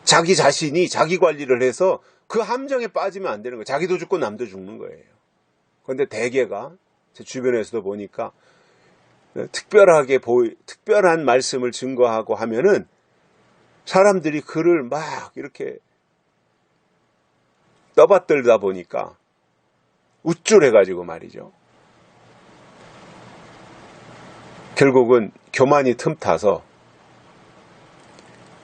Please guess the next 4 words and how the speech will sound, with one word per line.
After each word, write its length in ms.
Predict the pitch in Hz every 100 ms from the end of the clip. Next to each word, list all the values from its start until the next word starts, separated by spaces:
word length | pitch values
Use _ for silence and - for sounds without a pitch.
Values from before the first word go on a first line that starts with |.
| -
말로는 480 | 123 156 196 185
하나님을 440 | 143 151 170 143 120
말하는데 520 | 104 110 104 90 90
실제로는 680 | - 190 - 127 98 92